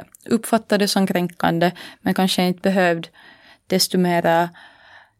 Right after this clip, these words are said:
gå in och definiera vad egentligen man tycker att det ska kategoriseras som. Det finns en, en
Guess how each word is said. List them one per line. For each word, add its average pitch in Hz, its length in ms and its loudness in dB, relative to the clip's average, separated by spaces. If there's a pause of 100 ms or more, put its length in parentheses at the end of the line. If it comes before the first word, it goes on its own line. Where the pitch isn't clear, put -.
(120)
gå 180 180 -2
in 175 160 0
och 170 160 0
definiera 175 920 0
vad 175 300 0
egentligen 190 640 -4 (640)
man 175 200 -2
tycker - 360 -2
att - 200 -4
det - 100 -2
ska - 200 -2
kategoriseras - 960 -2
som. 196 260 0 (1080)
Det 196 100 -8
finns 196 240 -2
en, 190 420 0
en 190 420 0